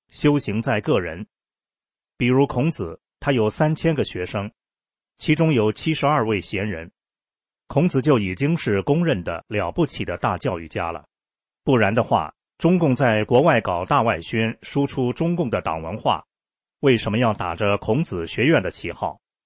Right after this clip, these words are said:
而不是叫中共学院或马克思学院呢？但是，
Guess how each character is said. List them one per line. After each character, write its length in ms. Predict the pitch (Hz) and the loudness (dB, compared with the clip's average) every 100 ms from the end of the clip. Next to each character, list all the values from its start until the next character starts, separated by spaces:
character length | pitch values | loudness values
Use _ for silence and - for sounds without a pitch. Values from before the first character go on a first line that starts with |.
| - | -2
而 240 | 104 113 | 2 2
不 140 | 107 117 | 2 -2
是 160 | 127 | 0
叫 280 | - 101 90 | 2 2 0
中 180 | - 156 | 0 0
共 160 | 170 104 | 2 -2
学 180 | - 87 | -2 -4
院 300 | 104 82 - _ | -2 -4 -8 _
或 280 | - 110 95 | 4 4 4
马 220 | 90 80 | 0 -4
克 160 | - | -4
思 260 | 110 - 151 | -4 0 0
学 180 | - 85 | 0 -4
院 200 | 101 87 | -4 -6
呢？ 100 | 85 - _ _ _ _ _ _ _ _ _ _ | -8 -14 _ _ _ _ _ _ _ _ _ _
但 160 | 147 - | 2 4
是， 340 | - 92 - | 2 -2 -4